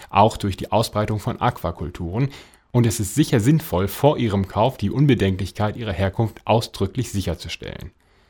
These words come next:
Das Thema der Schadstoffanreicherung durch die Belastung der Weltmeere sollten Sie nicht unter-, jedoch auch nicht überschätzen.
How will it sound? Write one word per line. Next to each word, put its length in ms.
Das 300
Thema 240
der 100
Schadstoffanreicherung 1160
durch 160
die 80
Belastung 500
der 160
Weltmeere 460
sollten 300
Sie 140
nicht 300
unter-, 420
jedoch 300
auch 160
nicht 320
überschätzen. 680